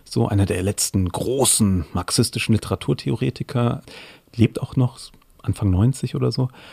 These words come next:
Und da in diesem Buch geht es genau um die Frage, wie kann man Brecht, wie kann man das Brechtsche Werk, sag ich mal, vor denen retten,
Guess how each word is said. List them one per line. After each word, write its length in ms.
Und 480
da 340
in 200
diesem 260
Buch 340
geht 200
es 320
genau 380
um 180
die 100
Frage, 720
wie 680
kann 180
man 220
Brecht, 640
wie 120
kann 120
man 80
das 140
Brechtsche 560
Werk, 420
sag 240
ich 140
mal, 380
vor 640
denen 800
retten, 600